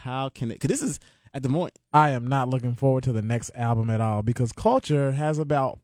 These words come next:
Speaker 2: four songs on it that I can listen to, but
Speaker 1: But
Speaker 2: that's not something you're gonna listen to straight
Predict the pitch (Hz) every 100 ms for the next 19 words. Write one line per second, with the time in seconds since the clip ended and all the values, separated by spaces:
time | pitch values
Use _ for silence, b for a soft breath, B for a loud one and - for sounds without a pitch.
0 | - 147 160 160 156 156 151 151 - 147
1 | 151 147 147 147 143 147 147 - _ _
2 | - 143 147 151 151 151 156 156 156 143
3 | 131 147 156 151 156 147 135 131 139 135
4 | 135 - 139 131